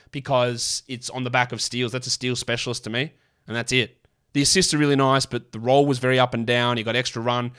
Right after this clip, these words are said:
when Morris missed with a back problem and Beal was out. It's just not reliable. And at age thirty-one, I don't think many teams are, "All right, Dylan, let's go.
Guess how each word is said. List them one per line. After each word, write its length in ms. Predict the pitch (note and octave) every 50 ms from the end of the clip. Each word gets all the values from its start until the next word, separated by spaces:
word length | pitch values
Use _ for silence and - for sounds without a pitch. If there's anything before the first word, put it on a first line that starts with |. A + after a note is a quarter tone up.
| - - _
when 140 | - G#2
Morris 340 | G#2+ A2 A#2+ B2+ B2+ B2 -
missed 180 | B2+ B2+ B2 -
with 120 | A#2+ G#2+
a 20 | G2+
back 300 | G2+ - A2+ A#2 - _
problem 320 | - A#2 A2+ A2 A2 G#2+
and 180 | G2+ G2 G2+ F#2+
Beal 180 | A#2 A#2+ B2
was 200 | A#2+ A#2+ A#2 A2
out. 280 | A#2 A#2 A#2+ A#2 A2+ _ _ _ _ _
It's 100 | - D3+
just 140 | - C#4+ -
not 140 | A#3 A3 D#3
reliable. 480 | C#3 B2 A2 A2+ B2 A#2+ A#2 G#2 G2+ _
And 280 | - C3+ A#2 A2+ A2 A#2
at 80 | B2+
age 220 | C#3+ C#3+ C#3 C#3 -
thirty-one, 500 | - C#3+ C3 B2 A#2+ A#2+ A#2+ A#2+ A#2 A2+
I 80 | A2
don't 120 | A#2 B2+ B2+
think 160 | B2 B2 A#2+
many 160 | A#2 A#2 A#2
teams 220 | A2 - A#2 A2 A2
are, 60 | A2
"All 80 | A#2
right, 280 | C3+ C3+ C3 C3+ - _
Dylan, 280 | - C3 C3 B2+ B2+ B2+
let's 200 | B2 A#2+ - -
go. 280 | - C3 B2+ B2+ B2